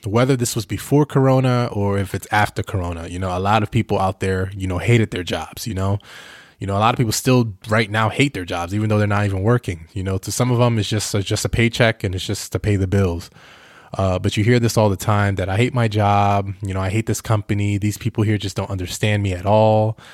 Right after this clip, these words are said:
or appreciate me, or, you know, I just hate my boss,"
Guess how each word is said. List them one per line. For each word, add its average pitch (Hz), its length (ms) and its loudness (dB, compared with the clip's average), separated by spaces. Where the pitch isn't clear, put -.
or 92 80 -4
appreciate 104 520 0
me, 101 220 -2
or, 92 300 -2
you 95 120 -6
know, 92 140 -4
I 95 80 -2
just 98 160 -4
hate 123 180 0
my 101 80 0
boss," - 480 0